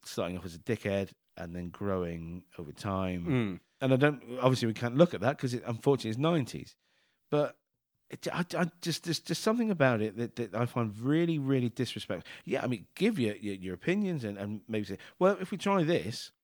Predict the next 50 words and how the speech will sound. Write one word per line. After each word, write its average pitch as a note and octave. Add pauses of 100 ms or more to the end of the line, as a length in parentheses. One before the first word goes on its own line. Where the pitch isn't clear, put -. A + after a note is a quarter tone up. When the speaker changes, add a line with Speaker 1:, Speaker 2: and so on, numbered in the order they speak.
(180)
Speaker 1:
uh, C3
uh, C#3+ (240)
you B2
know, B2+
we'll, C#3
we'll B2+
do C3+
a -
take A#2+
of F2
yours, C#3+
a G#2
couple G2
of F2+
takes G2
of E2+
yours. D3+ (640)
Can E3
we E3+
try D#3
mine D#3+
as D3
well?" F#3
And, A#2
and A#2
then B2
Speaker 2:
Mm-hmm. D#3
Speaker 1:
you C#3
choose C#3+
what C#3+
you B2
think C3+
works B2
best, F#3+ (560)
you G2
know, G2
or, A2+
or G#2+
show -
it A#2+
to G#2+
a G2
test C#3
audience D#3
and G2+
see G2
what E2+
they G2
find A#2+
funnier. F3